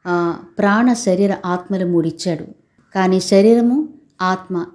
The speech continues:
ఈ రెండు ఎప్పుడూ సంఘర్షణ పడుతూనే ఉంటాయి. ఈ రెండింటిని సమాధానపరచగలిగితే గనక ఖచ్చితంగా సంతోషంగా ఉంటాం. ఎందుకంటే మన సోల్ దుఃఖపడుతున్నప్పుడు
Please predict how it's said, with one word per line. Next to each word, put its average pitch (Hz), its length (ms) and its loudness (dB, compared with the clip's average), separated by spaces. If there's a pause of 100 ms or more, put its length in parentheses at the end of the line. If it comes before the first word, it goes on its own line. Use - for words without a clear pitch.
ఈ 240 80 2
రెండు 233 280 6
ఎప్పుడూ 220 600 2 (260)
సంఘర్షణ 226 540 0
పడుతూనే 214 440 0
ఉంటాయి. 175 420 -4 (560)
ఈ 269 180 8
రెండింటిని 294 500 6
సమాధానపరచగలిగితే 240 1500 2
గనక 208 520 0 (440)
ఖచ్చితంగా 240 520 4
సంతోషంగా 190 680 -2
ఉంటాం. 156 300 -8 (140)
ఎందుకంటే 190 680 0 (340)
మన 226 280 4
సోల్ 254 420 4
దుఃఖపడుతున్నప్పుడు 202 1120 -2